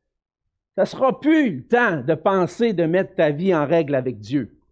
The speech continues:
Lorsque Jésus va revenir, ça va être trop tard.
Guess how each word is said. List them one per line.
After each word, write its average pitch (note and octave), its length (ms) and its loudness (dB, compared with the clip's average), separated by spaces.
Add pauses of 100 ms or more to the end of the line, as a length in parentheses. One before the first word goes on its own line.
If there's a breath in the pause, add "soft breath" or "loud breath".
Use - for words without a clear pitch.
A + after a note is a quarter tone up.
(480)
Lorsque G#3 280 2
Jésus C4 420 2
va C4 140 4
revenir, A3 460 2
ça F#3 160 0
va G3 200 2
être - 120 -4 (180)
trop D#3 280 -2
tard. G#2+ 400 -6